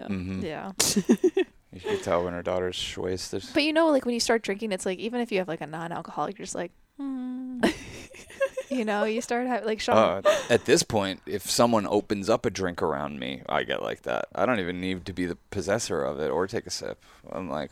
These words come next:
Speaker 1: "Oh, there's booze involved. I'm drunk." You know, it's just like, I've been there so many times. I've been around it so much. I know,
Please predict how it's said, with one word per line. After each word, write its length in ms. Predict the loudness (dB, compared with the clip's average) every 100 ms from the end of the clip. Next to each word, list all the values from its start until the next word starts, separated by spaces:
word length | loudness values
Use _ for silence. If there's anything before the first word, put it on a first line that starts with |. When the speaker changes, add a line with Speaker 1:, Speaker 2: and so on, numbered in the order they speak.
| 0
Speaker 1:
"Oh, 240 | 4 4
there's 240 | 2 0 0
booze 280 | 0 0
involved. 360 | 0 2 2 2
I'm 180 | 0 -2
drunk." 380 | -2 -4 -4 -12 _ _ _ _ _ _ -8
You 80 | -6
know, 260 | -4 -6 -8 -12
it's 200 | -8 -4
just 200 | -2 0
like, 260 | -2 -4 -2
I've 280 | -2 -2 0
been 180 | 2 2
there 180 | 0
so 240 | 0 0 0
many 300 | 0 -4 -6
times. 500 | -4 -2 -2 -4 -10
I've 140 | -4
been 120 | -4
around 380 | -2 -4 -2 -4
it 80 | -6
so 220 | -4 -2
much. 280 | -2 -4 -2
I 100 | -2
know, 360 | 0 0 2